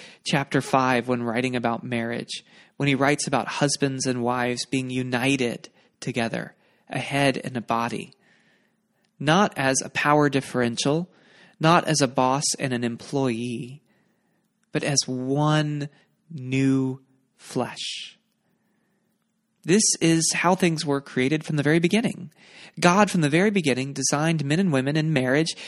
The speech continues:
to come together and to be united to each other and to become one flesh. And they remain their distinctiveness. Uh, the man in marriage is still a man. The woman in marriage is still a woman.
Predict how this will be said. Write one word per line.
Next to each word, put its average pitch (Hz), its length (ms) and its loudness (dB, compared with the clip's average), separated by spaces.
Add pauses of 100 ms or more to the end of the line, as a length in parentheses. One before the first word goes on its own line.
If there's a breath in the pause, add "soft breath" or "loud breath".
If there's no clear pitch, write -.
(120)
to 151 100 2
come 202 280 2
together 156 480 2
and 147 140 -2
to 143 80 -2
be 160 140 -2
united 156 840 0
to 160 140 0
each 156 200 -4
other 131 200 0
and 139 200 -4
to 147 60 0
become 147 440 0
one 139 300 -4
flesh. - 520 -6 (1120 soft breath)
And 170 300 2
they 185 140 4
remain 208 440 4
their 160 160 4
distinctiveness. 160 960 0 (640 loud breath)
Uh, - 120 -8
the 151 160 2
man 165 400 4
in 156 200 0
marriage 180 300 2
is 180 160 2
still 226 200 4
a 233 40 2
man. 226 460 -2 (300 loud breath)
The 156 100 6
woman 190 280 4
in 175 160 2
marriage 180 360 2
is - 200 2
still 233 240 4
a 233 60 4
woman. 240 400 0